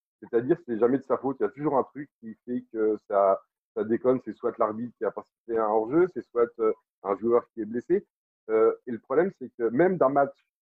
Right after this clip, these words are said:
où ils ont vraiment été mauvais, il arrive à retirer du positif. Euh, c'est Amiens, par exemple, le match d'Amiens, on n'a rien montré du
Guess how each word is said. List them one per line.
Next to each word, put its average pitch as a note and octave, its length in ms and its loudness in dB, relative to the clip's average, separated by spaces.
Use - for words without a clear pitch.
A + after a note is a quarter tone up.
où G#2+ 100 -12
ils G2+ 100 -6
ont G#2+ 140 -4
vraiment B2+ 260 2
été A2+ 220 -2
mauvais, A#2+ 320 0
il D3+ 100 0
arrive B2 220 0
à - 20 -2
retirer C#3+ 380 -6
du A#2 220 -10
positif. B2 420 -12
Euh, F#2 680 -2
c'est G#2 400 -8
Amiens, D#3+ 500 2
par F2 140 -4
exemple, A2 280 -2
le G2 60 -8
match F#2+ 200 -2
d'Amiens, C3 260 0
on D#3+ 120 -2
n'a F2+ 100 -2
rien A2+ 180 -2
montré C3 260 -6
du B2+ 120 -18